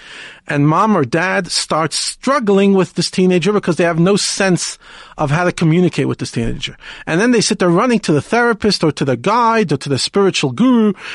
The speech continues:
and they run over and they sit there saying, "We're having an issue with your teenager." The question is, is it an issue with a teenager, or is it the parents' issue that they never went through their own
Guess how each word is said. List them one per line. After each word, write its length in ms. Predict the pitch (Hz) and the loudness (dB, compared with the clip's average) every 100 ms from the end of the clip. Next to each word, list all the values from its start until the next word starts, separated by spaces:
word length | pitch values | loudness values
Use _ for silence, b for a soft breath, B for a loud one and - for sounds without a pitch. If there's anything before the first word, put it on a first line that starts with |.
| B | B
and 160 | 160 156 | -2 2
they 80 | 151 | 2
run 240 | 214 247 | 2 4
over 240 | 226 185 | 4 2
and 80 | 202 | 2
they 80 | 175 | 2
sit 140 | 160 | 0
there 80 | 190 | 0
saying, 240 | - 190 180 | 0 2 4
"We're 160 | 185 | 4
having 320 | 160 220 202 | 2 2 2
an 100 | 185 - | 2 0
issue 320 | 220 - 226 | 0 2 2
with 120 | 196 | 2
your 100 | 175 | 2
teenager." 580 | 151 180 165 123 117 - - _ _ _ _ _ _ _ _ b b b b b _ | 2 2 2 0 -4 -16 -20 _ _ _ _ _ _ _ _ b b b b b _
The 60 | 233 | -6
question 500 | - 349 349 - 233 | 0 0 0 2 2
is, 220 | 220 185 - - | 2 -2 -8 -4
is 200 | 262 226 | -2 0
it 80 | 240 | 0
an 140 | 233 | 0
issue 300 | 269 294 302 | 0 -2 0
with 100 | 262 | 0
a 40 | 208 | 0
teenager, 640 | - 175 160 139 226 233 | 0 2 2 2 0 0
or 240 | - 311 381 | 2 2 4
is 180 | 294 233 | 2 0
it 80 | |
the 60 | 196 | -2
parents' 480 | - 247 320 285 - | -2 -2 0 -2 -2
issue 300 | 247 - 233 | -2 0 2
that 180 | 190 - | 0 0
they 180 | 269 233 | 0 4
never 440 | 196 247 208 202 | 4 2 2 2
went 340 | 170 208 226 | 2 2 0
through 320 | - - 220 214 | -2 0 2 4
their 220 | 185 185 | 2 2
own 260 | 226 202 | 2 2